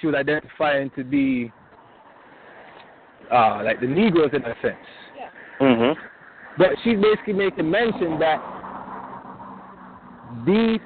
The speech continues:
Speaker 1: people, they are given these things, but they don't operate as if they have these things.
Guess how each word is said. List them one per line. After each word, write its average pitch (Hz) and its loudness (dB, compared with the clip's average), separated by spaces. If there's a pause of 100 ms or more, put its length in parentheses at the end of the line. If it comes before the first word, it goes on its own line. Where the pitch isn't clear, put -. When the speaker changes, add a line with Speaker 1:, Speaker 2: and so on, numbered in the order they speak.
Speaker 1:
people, 170 0
they 180 -2
are 180 -2
given 208 0
these 196 0 (100)
things, 214 0
but 170 2
they 185 4
don't 190 2
operate 180 0
as 175 -2
if 196 -2
they 185 0
have 214 0 (120)
these 202 -8 (100)
things. 143 -2